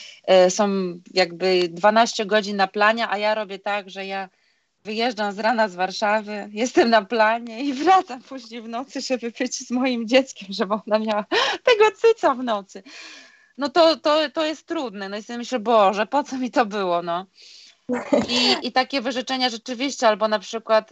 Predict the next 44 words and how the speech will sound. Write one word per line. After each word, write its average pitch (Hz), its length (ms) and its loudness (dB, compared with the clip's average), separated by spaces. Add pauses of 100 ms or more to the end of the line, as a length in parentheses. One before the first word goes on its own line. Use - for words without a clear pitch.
z 196 120 -12
moim 226 320 -2
drugim 240 440 -2
synkiem, 196 400 -2
pamiętam, 208 500 2
to 233 100 4
już 233 120 2
jest 233 200 2
w 247 40 2
ogóle, 220 340 4
mówię, 202 220 -6
Boże, 196 560 2
karmiłam 233 540 -2
go 226 100 -6
piersią 226 500 -4
i 220 80 -6
mówię, 220 160 -8
w 214 80 -14
siódmym 247 500 -6
miesiącu 233 420 -4
musiałam 220 340 0
odstawić, 220 480 0
po 220 100 -4
prostu 214 340 -8
wyjechałam 220 400 0
na 220 80 2
trzy 269 260 -2
tygodnie 226 440 2
na 208 120 -2
plan 220 260 2
wtedy 190 260 -12
do, 202 200 -2 (480)
e, 208 460 0
Sankt 226 200 -4
Petersburga. 220 800 0 (280)
Mówię, 220 180 -6 (280)
siedzę 302 520 0
w - 60 -10
tym 233 140 -12
pokoju 254 560 0
hotelowym 220 580 -2
sama, 233 640 0 (160)
piję 269 260 -6
to 220 180 -6